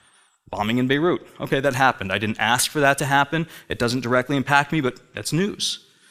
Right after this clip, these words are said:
Sometimes news will directly impact us. And the gospel is not good <laughs> advice. It's news that overcomes everything we have been and presents us with a new day,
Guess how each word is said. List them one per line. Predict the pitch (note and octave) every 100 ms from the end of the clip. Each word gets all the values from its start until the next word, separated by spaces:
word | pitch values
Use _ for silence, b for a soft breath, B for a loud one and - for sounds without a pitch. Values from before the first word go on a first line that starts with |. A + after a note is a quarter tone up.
| b
Sometimes | - F#3 G#3 D#3
news | D#3 D#3 C#3
will | B2 C#3 C#3+ C3
directly | C3+ B2 - C3
impact | A2+ A#2+ G#2+ -
us. | F#2 - - - b b b b b b
And | A#2+
the | A#2+
gospel | A#2+ B2+ D#3+ - - D#3+
is | B2
not | C3+ C3+ A2+
good | A2+ A#2+
<laughs> | B2+
advice. | - - A#2 F#2+ - - - b b b b b -
It's | C3 C3+
news | C3 C3 D3 E3 F3 D#3+
that | C3+ C#3+
overcomes | D3 D3+ - - D#3+ C#3 - - -
everything | D3 E3 D3+ D#3+ E3+ - - D3+ C#3
we | C3+ B2
have | A2 A#2 A2 -
been | G#2 F#2+ F#2+ _ _ _ b b b -
and | A2+
presents | - G#2+ A#2 A#2+ -
us | A#2+ -
with | A2+ A2+ - -
a | A2+
new | A2+ A#2 A2+
day, | G#2 F2 F#2